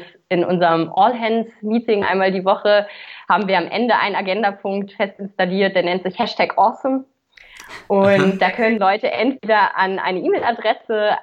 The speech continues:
Speaker 1: einfach einen Text schicken mit einem Lob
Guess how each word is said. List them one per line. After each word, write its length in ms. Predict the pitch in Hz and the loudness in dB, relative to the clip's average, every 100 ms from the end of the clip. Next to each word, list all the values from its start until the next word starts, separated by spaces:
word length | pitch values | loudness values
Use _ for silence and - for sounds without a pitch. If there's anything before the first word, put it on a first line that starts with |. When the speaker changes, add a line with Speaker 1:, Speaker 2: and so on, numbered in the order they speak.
| - | -4
Speaker 1:
einfach 580 | 185 196 190 190 185 - | -2 -2 -2 0 0 -2
einen 160 | 190 180 | -4 -2
Text 380 | 277 294 - - | -4 -4 -10 -10
schicken 480 | 285 269 269 269 285 - - - - | -8 -2 0 -2 -6 -16 -20 -20 -10
mit 400 | - 196 202 196 - - _ | 0 2 0 -4 -16 -18 _
einem 840 | 190 185 185 185 180 175 175 175 - | 2 4 2 0 -2 -4 -4 -6 -10
Lob 400 | - 247 285 294 | -2 0 2 0